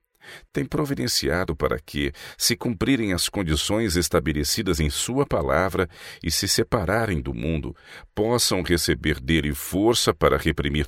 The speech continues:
toda influência degradante e desenvolver o que é nobre, bom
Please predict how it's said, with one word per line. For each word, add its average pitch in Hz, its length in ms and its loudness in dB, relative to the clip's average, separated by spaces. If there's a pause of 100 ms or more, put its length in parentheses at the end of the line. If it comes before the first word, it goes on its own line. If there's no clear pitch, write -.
(120)
toda 107 380 4
influência 82 720 0
degradante 76 840 0 (340)
e - 60 0
desenvolver 101 640 4
o 143 60 2
que - 120 2
é 117 60 10
nobre, 120 540 2
bom 110 500 0